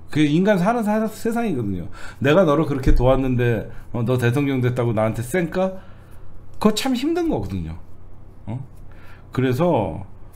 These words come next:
우리가 시민들이 그걸 지켜줘야 돼요. 여러분들이 잘 눈여겨보셔야 돼요.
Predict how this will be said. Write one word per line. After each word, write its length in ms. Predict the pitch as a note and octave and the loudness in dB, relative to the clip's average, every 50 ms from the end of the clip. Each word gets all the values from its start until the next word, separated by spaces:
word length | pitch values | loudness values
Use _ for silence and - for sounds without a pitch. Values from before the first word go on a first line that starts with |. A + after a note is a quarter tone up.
| - - | -12 -8
우리가 800 | - A#2+ B2 C3+ B2+ C3+ C3+ C3 C3 C3 B2+ B2+ A#2+ A2 E2 - - - - - - - - - - - - - - - - - - - - - - - - - - - - - - - - - - | -4 -2 -2 0 2 2 4 4 4 4 4 4 2 0 -2 -4 -8 -12 -12 -12 -14 -14 -14 -16 -16 -16 -18 -20 -20 -20 -20 -20 -18 -18 -18 -18 -18 -18 -18 -18 -16 -16 -14 -14 -14 -14 -14 -14 -12
시민들이 580 | - - - - B3+ D4+ D#4+ D#4+ D4+ C4+ G#3+ G3 | -8 -6 -2 0 4 6 6 6 6 6 4 2
그걸 240 | B2 C3 C3 B2+ B2+ | 2 2 2 2 0
지켜줘야 540 | - - - C3+ B2+ A2 A2 G2 F2 E2+ - | -2 -2 -2 0 0 0 0 0 2 4 4
돼요. 140 | - - - - - - - - - - - - - - - - - - - - - - - - - - | 4 4 0 -2 -2 -2 -4 -6 -6 -6 -6 -6 -6 -6 -8 -8 -10 -12 -12 -12 -14 -14 -14 -14 -6 -2
여러분들이 560 | B2 B2+ D3+ F#3 F#3 F#3+ F#3+ F3 F3+ E3+ E3 | 2 4 6 6 6 4 4 4 4 4 4
잘 540 | - - - - - E3+ F#3 F#3+ G3 F3 C3 | 0 0 -4 -6 -2 2 2 4 4 4 2
눈여겨보셔야 880 | A#2 B2+ C#3+ D3+ E3 D#3+ D3 D3 B2+ - - G#2+ G2 - A2+ G#2+ G2 F2 | 2 2 4 4 4 4 2 2 0 0 -4 -6 -4 -4 -4 -2 -2 -2
돼요. 260 | F2 E2+ E2 D#2+ E2 | -2 -4 -4 -6 -6